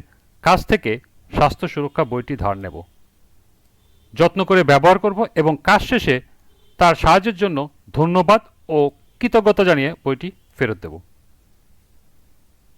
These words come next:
এরপরে একটি,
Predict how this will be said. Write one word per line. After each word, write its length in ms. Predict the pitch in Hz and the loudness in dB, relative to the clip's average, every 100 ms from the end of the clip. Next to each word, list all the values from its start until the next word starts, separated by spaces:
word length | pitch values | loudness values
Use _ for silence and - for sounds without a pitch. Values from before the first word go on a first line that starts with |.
| _ _ _ _ _ _ _ _ _ _ _ _ _ _ - | _ _ _ _ _ _ _ _ _ _ _ _ _ _ -12
এরপরে 340 | 156 214 208 | 0 4 4
একটি, 300 | 170 175 151 | 2 -2 -4